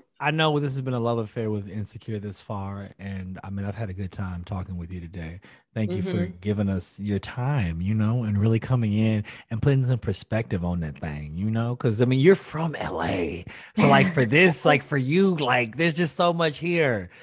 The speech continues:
Speaker 1: you know, and you can give us, pers-, again, perspective that we can't have. But wait, I have to ask one final question, though.
Speaker 3: Okay.
Speaker 1: We're
Speaker 2: Well, I
Speaker 1: all
Speaker 2: have one,
Speaker 1: gonna
Speaker 2: too.
Speaker 1: Okay,
Speaker 3: Ooh.
Speaker 1: okay. Well, maybe you should go for yours first, 'cause mine's a
Speaker 2: Mine
Speaker 1: little
Speaker 2: is quick.
Speaker 1: cool. Do yours,
Speaker 2: Have you,
Speaker 1: do yours.
Speaker 2: have you been to Issa's,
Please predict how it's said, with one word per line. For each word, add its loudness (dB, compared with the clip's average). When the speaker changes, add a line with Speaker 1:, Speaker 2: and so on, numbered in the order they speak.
Speaker 1:
you -2
know, 6
and 4
you 2
can -4
give 2
us, -4
pers-, -6
again, 6
perspective -2
that -2
we -2
can't 0
have. 0
But 6
wait, 4
I 4
have 0
to -8
ask -2
one -4
final -4
question, -8
though. -16
Speaker 3:
Okay. -6
Speaker 1:
We're 6
Speaker 2:
Well, 10
I 8
Speaker 1:
all 8
Speaker 2:
have 6
one, 4
Speaker 1:
gonna 2
Speaker 2:
too. 2
Speaker 1:
Okay, 6
Speaker 3:
Ooh. 8
Speaker 1:
okay. -2
Well, 2
maybe 8
you 8
should 2
go 6
for 2
yours 4
first, -2
'cause -8
mine's 4
a 6
Speaker 2:
Mine 8
Speaker 1:
little 2
Speaker 2:
is -6
quick. 4
Speaker 1:
cool. -14
Do 2
yours, 6
Speaker 2:
Have 4
you, -2
Speaker 1:
do -10
yours. -6
Speaker 2:
have 2
you 4
been 4
to 0
Issa's, -2